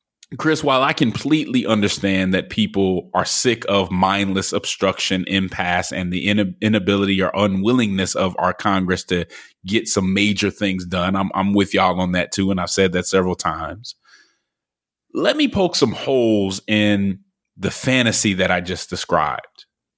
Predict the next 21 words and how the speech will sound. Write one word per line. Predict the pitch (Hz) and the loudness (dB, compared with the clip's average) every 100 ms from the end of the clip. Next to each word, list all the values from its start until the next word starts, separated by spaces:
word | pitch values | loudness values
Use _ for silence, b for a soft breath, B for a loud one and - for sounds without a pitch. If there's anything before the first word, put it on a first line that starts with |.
| _ _ - | _ _ -4
Uh, | 92 95 95 | 2 4 4
'cause | 135 127 | 2 0
the | 139 | 0
truth | 294 226 | 0 0
of | |
the | 147 | 0
matter | 110 104 95 | 2 2 2
is, | 107 101 | 2 0
Chris, | - 104 92 - | -2 0 0 0
that | 98 - | 0 0
your | 175 | -2
party | 175 151 151 120 | 0 0 2 2
may | 101 113 | 2 0
very | 98 101 104 101 | 0 0 2 0
well | 92 95 92 | 0 0 0
be | 90 | -4
better. | 90 90 87 - - _ _ _ _ _ - | -4 -4 -4 -6 -14 _ _ _ _ _ -2
I | |
don't | 117 98 | 0 0
deny | 87 104 80 | -2 -4 -4
that. | 78 78 | -4 -6